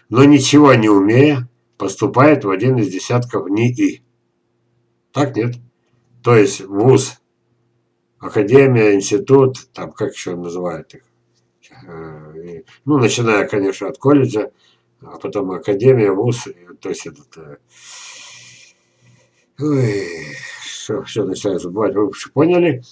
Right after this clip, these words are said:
Вот следующий этап. Что такое нии? Он ещё ничего не знает, не умеет. А ему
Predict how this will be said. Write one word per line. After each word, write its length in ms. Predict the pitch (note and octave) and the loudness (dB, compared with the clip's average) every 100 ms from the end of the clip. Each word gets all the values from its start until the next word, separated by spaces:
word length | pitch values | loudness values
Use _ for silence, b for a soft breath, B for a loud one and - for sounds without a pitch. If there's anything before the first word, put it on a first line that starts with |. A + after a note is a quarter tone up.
| b b b _ | b b b _
Вот 260 | A#2 A#2+ | 0 0
следующий 580 | A#2+ C3 C#3+ A2 - G2+ | 0 4 4 4 -2 -2
этап. 280 | F#2+ E2 D2+ _ _ _ _ | -4 -8 -14 _ _ _ _
Что 260 | - - F3+ | -20 0 2
такое 380 | E3 C3 D#3 C#3+ | 2 4 6 6
нии? 480 | C#3 C3 G#2 F2 _ _ _ _ _ _ _ _ _ _ _ _ _ _ _ _ _ - | 6 4 2 -2 _ _ _ _ _ _ _ _ _ _ _ _ _ _ _ _ _ 2
Он 300 | D3 E3+ - | 4 4 0
ещё 320 | B2+ - D3+ | -4 2 4
ничего 400 | D#3+ B2+ C3 C#3+ | 4 2 4 4
не 120 | C#3+ | 4
знает, 380 | B2 B2+ D#3+ A#2+ | 2 2 2 2
не 100 | C#3 | 2
умеет. 320 | C#3 A#2 G2 - | 4 4 2 0
А 160 | E3 | 4
ему 200 | F#3 F3+ | 4 8